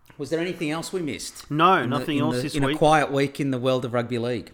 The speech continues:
Speaker 2: Not much this week, actually. That's about it for me.
Speaker 1: Well, that was quite a bit.
Speaker 2: It was quite a bit, <laughs> yes.
Speaker 1: It was quite a bit in the soap opera that is the N R L. Listen, we've only got four games to cover 'cause it is a, it is a, it is a bye,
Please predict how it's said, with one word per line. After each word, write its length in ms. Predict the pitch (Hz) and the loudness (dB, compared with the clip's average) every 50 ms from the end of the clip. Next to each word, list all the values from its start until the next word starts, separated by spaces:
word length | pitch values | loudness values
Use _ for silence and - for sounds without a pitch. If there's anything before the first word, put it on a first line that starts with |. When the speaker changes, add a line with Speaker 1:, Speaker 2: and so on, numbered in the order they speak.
| _ - | _ -12
Speaker 2:
Not 240 | 127 131 165 - 165 | -8 -8 -8 -4 -4
much 220 | 160 165 - - | -4 -4 -4 -8
this 180 | - 143 - - | -12 -12 -8 -8
week, 220 | 117 107 - - | -8 -8 -6 -8
actually. 360 | 117 107 - - 131 139 160 | -10 -10 -10 -12 -10 -8 -6
That's 180 | 151 151 - - | -8 -8 -8 -8
about 200 | 135 117 107 104 | -6 -6 -6 -4
it 180 | 135 180 - _ _ _ _ _ - | -6 -8 -8 _ _ _ _ _ -12
for 80 | 127 110 | -8 -6
me. 320 | 113 127 139 139 120 117 _ _ _ _ | -4 -4 -4 -6 -8 -10 _ _ _ _
Speaker 1:
Well, 140 | - 120 120 | -12 -12 -8
that 120 | 139 147 - | -8 -8 -10
was 100 | 120 - | -10 -10
quite 220 | - - 135 123 | -6 -6 -4 -4
a 40 | 110 | -4
bit. 280 | - 139 160 - - _ _ | -6 -10 -12 -12 -16 _ _
Speaker 2:
It 140 | - 135 143 | -12 -12 -8
was 420 | 143 123 131 123 117 - - - - | -6 -6 -4 -4 -4 -4 -4 -6 -10
quite 260 | - - 107 107 92 | -10 -10 -10 -10 -10
a 20 | 95 | -10
bit, 240 | 98 113 107 101 - | -8 -8 -8 -8 -10
<laughs> 40 | - | -8
yes. 560 | - 117 104 107 98 92 - - - - - - - - - - | -6 -6 -6 -6 -8 -10 -8 -8 -8 -8 -10 -12 -16 -20 -20 -10
Speaker 1:
It 60 | - 156 | -10 -8
was 160 | 147 151 - | -8 -8 -10
quite 240 | - - 151 143 139 | -6 -4 -4 -4 -4
a 40 | |
bit 200 | 113 123 131 123 - | -4 -4 -6 -6 -6
in 80 | 135 | -8
the 60 | 123 120 | -10 -8
soap 300 | - - 127 127 - 139 | -4 -4 -6 -4 -4 -8
opera 240 | 123 - - 123 | -10 -8 -8 -10
that 120 | 107 110 110 | -10 -8 -10
is 160 | 117 113 117 | -10 -12 -10
the 140 | - 113 110 | -12 -14 -12
N 80 | 107 | -12
R 180 | 107 104 101 101 | -12 -12 -12 -12
L. 200 | 107 107 95 - _ _ - - - _ _ | -14 -16 -18 -20 _ _ -20 -20 -20 _ _
Listen, 180 | 165 165 - 175 | -6 -2 0 0
we've 120 | 165 160 | 2 2
only 160 | 208 226 247 | 0 -2 0
got 160 | 233 240 214 - | -2 -4 -6 -2
four 220 | - 208 196 190 | -2 -2 0 0
games 260 | 170 175 175 170 165 | 0 -2 -4 -4 -6
to 80 | - 165 | -10 -8
cover 260 | - 165 156 170 220 220 | -6 -6 -4 -4 -6 -8
'cause 180 | - 175 143 | -8 -10 -10
it 80 | 165 160 | -8 -8
is 140 | 185 165 147 | -8 -6 -4
a, 240 | 170 160 151 147 - | -4 -4 -4 -6 -8
it 60 | 160 151 | -8 -10
is 120 | 160 151 | -8 -8
a, 40 | 156 123 - 131 - _ | -10 -12 -14 -20 -14 _
it 80 | 156 147 | -8 -8
is 100 | 156 143 | -6 -8
a 60 | - | -8
bye, 440 | - - 135 135 127 120 127 180 | -6 -4 -4 -2 0 0 -2 -4